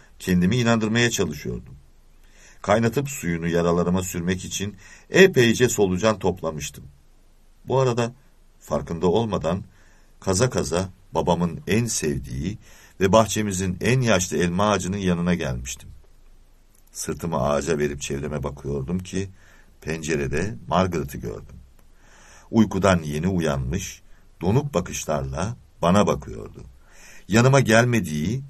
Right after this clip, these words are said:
ve bana ne yaptığımı sormadığı için seviniyordum. Onlar bir soru sorarlarsa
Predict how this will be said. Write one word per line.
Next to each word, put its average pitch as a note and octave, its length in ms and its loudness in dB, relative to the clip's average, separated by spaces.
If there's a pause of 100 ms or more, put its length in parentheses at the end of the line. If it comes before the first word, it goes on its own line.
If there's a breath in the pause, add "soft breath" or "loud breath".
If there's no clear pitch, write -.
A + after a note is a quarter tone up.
ve F2+ 160 2
bana F#2+ 220 2
ne E2 120 0
yaptığımı F2+ 540 2
sormadığı E2+ 560 0
için C#2+ 300 -6
seviniyordum. G2 760 -2 (580 soft breath)
Onlar A2 460 6
bir A2+ 100 6
soru A2+ 280 2
sorarlarsa F#2+ 880 2